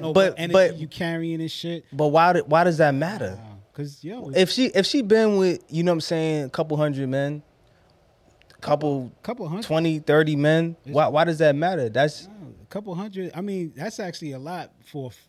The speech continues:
Speaker 1: for a female. We gotta understand, if we going back where, where women were supposed to be sacred, like, you know,
Speaker 2: Oh, yeah,
Speaker 1: you
Speaker 2: yeah,
Speaker 1: know what I'm
Speaker 2: yeah.
Speaker 1: saying, as far as their bodies, it's supposed
Speaker 2: Mm-hmm.
Speaker 1: to be something that's worship, right?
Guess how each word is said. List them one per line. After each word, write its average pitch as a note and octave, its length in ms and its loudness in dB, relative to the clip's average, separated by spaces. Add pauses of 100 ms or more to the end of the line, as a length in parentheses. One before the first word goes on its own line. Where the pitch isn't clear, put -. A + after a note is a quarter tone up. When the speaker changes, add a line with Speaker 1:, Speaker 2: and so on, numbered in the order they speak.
(140)
Speaker 1:
for A#2 160 -16
a - 20 -20
female. D#3 440 -10
We C#3+ 140 -10
gotta C#3+ 200 -10
understand, B2+ 580 -12 (280)
if B2 140 -14
we D3+ 120 -8
going C#3 300 -8
back C3 320 -10
where, A#2+ 320 -12 (140)
where B2 180 -14
women C3+ 440 -10 (380)
were B2 120 -12
supposed C3+ 380 -14
to B2+ 80 -16
be A2+ 440 -12
sacred, D3 500 -14
like, A2+ 180 -16
you B2 100 -14
know, A#2 120 -14
Speaker 2:
Oh, C3+ 120 6
yeah, B2+ 120 2
Speaker 1:
you G#2 60 -2
Speaker 2:
yeah, G2 40 -4
Speaker 1:
know F2 120 -6
what E2+ 100 -8
I'm B2+ 60 -12
Speaker 2:
yeah. - 40 -14
Speaker 1:
saying, C3+ 160 -12
as A#2 100 -14
far C3 160 -14
as A#2 80 -16
their G#2 120 -16
bodies, C3 460 -12
it's A#2 140 -18
supposed A2 220 -12
Speaker 2:
Mm-hmm. G#2 120 -14
Speaker 1:
to B2 60 -20
be A2+ 80 -18
something A#2 320 -16
that's A2 180 -16
worship, A#2 480 -10
right? C#3+ 200 -10